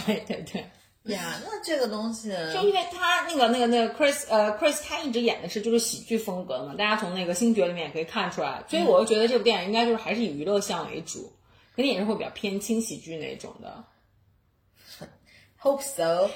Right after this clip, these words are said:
Speaker 1: 因为你看，就是像，像那个，像那个之前那个侏罗纪公园儿，就是施瓦辛格，
Speaker 2: 嗯。
Speaker 1: 呃，不是施瓦辛格，就是那个斯皮尔伯格拍的，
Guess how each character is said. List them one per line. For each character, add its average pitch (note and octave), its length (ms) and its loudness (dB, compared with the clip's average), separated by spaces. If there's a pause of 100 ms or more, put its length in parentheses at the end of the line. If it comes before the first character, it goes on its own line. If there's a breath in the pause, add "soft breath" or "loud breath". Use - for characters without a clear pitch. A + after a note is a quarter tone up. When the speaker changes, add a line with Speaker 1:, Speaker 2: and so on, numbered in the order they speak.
Speaker 1:
因 C4+ 80 0
为 E4+ 120 6
你 G#3+ 120 2
看， A#3+ 320 0
就 C#4+ 100 -2
是 C4+ 80 -4
像， B3 320 -2
像 C4+ 200 0
那 C4 120 2
个， D#3 300 -2
像 B3 180 -2
那 A#3+ 80 2
个 G3+ 100 2
之 A#3 160 -6
前 F#3+ 240 -4
那 G#3 140 -4
个 G3 120 0
侏 - 440 -4
罗 F#3+ 140 6
纪 G#3 180 -4
公 A#3 240 4
园 F3+ 80 0
儿， C#3+ 220 -4
就 A3 160 2
是 G#3+ 60 0
施 G#3+ 60 0
瓦 G#3+ 80 2
辛 G#3 220 -2
格， - 100 -12
Speaker 2:
嗯。 F#3+ 100 2
Speaker 1:
呃， - 20 -4
不 F#3+ 120 -2
是 G3 80 -4
施 - 280 -4
瓦 - 40 -12
辛 G3 280 0
格， F3 120 -4 (380 loud breath)
就 B3+ 100 0
是 A#3+ 120 6
那 A3 160 4
个 D#3 280 0
斯 C#4+ 200 -2
皮 D#4 60 0
尔 E3+ 200 2
伯 G3 180 6
格 A#3 160 2
拍 G3 340 2
的， D3+ 240 0